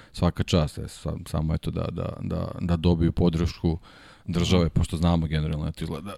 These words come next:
da na tim našim prostorima, ovaj, ti koji trebaju da prepoznaju, ovaj, nešto što donosi veliku ko-, korist iz raznoraznih aspekata, ovaj, ponekad ima neka, ne-, neke probleme, ovaj, nadam se da će to proći i da će taj V R C stvarno da se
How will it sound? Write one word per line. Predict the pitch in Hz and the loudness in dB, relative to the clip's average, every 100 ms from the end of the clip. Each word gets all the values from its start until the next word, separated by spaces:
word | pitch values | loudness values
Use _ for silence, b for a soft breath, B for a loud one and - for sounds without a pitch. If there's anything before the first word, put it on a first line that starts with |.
| - | 0
da | 107 | 2
na | 101 | 4
tim | 117 107 | 4 4
našim | 107 - 110 90 - | 4 4 2 0 -2
prostorima, | 110 104 - 104 98 98 | 0 2 4 4 6 6
ovaj, | 98 95 95 92 98 98 - | 6 6 4 4 4 2 -2
ti | - 92 | -6 -2
koji | - 90 | 0 0
trebaju | 98 92 | 2 2
da | 90 | 2
prepoznaju, | - 98 92 90 98 85 78 | 0 0 2 2 2 2 0
ovaj, | 80 82 80 80 B B B B | -2 0 0 0 B B B B
nešto | 92 90 - | 2 2 0
što | - | -6
donosi | 87 90 87 101 | 2 4 4 4
veliku | 92 87 - | 4 4 0
ko-, | - 92 92 | 2 2 2
korist | - 95 82 - - - | 2 2 2 -2 -14 -10
iz | 98 85 | -6 0
raznoraznih | 90 87 92 92 90 85 | 0 2 4 4 4 2
aspekata, | 87 - 98 - 87 - 90 | 0 2 0 0 -2 0 2
ovaj, | 87 85 85 87 90 87 85 85 82 B B B - | 4 4 2 2 2 4 4 2 -2 B B B 0
ponekad | 85 85 85 90 80 | 2 2 0 -2 -4
ima | 82 80 | -2 -2
neka, | 80 78 - 82 - | -2 -4 -6 -8 -8
ne-, | - 90 87 | -4 -4 0
neke | 92 87 - | 0 0 -2
probleme, | - 90 90 92 92 92 | 0 2 4 6 6 6
ovaj, | 87 87 87 | 6 6 4
nadam | 85 82 | 4 2
se | - 85 | -2 -4
da | |
će | 85 85 | -4 -2
to | 92 80 | 0 0
proći | - - 90 90 - | 0 4 4 4 2
i | 87 | 2
da | 87 | 2
će | - | 0
taj | 87 90 | 0 2
V | 87 87 | 4 4
R | |
C | 82 87 | 4 0
stvarno | 80 87 85 | 2 2 4
da | 80 | 2
se | - 87 | 0 -2